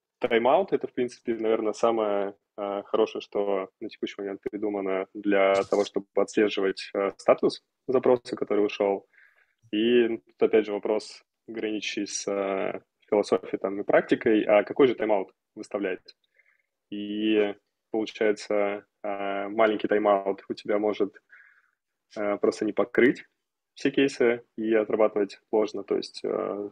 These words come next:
по какой-то причине сервис может отвечать долго, и тайм-аута на самом деле не будет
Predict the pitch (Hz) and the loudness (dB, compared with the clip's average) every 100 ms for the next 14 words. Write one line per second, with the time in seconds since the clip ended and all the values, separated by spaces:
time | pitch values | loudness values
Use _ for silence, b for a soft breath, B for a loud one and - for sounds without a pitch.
0 | _ - 104 117 104 113 120 117 113 104 | _ 0 4 4 2 2 4 4 4 2
1 | - 104 - 101 - 104 104 127 120 101 | 2 -4 -4 -6 0 2 4 4 4 0
2 | 104 104 101 101 - 101 - 101 98 101 | 0 -2 0 0 -2 -10 -8 -4 -4 -4
3 | 98 95 | -2 -4